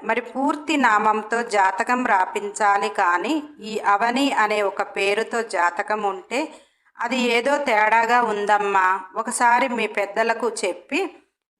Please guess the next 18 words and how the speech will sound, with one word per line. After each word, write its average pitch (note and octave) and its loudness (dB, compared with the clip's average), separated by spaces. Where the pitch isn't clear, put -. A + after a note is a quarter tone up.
జాతకంలో C#4+ 2
ఒక A#3 0
పేరు A3 0
పిలిచేది A3+ -4
ఒక G#3 -8
పేరు A3 0
అంటే G3+ -2
ముందు G#3+ -4
జాతకం G3+ -2
పేరు A3 -2
బలహీన G#3+ -2
పడిపోతుంది." F#3+ -6
అవనాక్షరి A3+ 0
అనేది G3+ 0
నీ G3 -2
అసలు G3+ 0
పేరు G#3 0
అయితే F#3 -6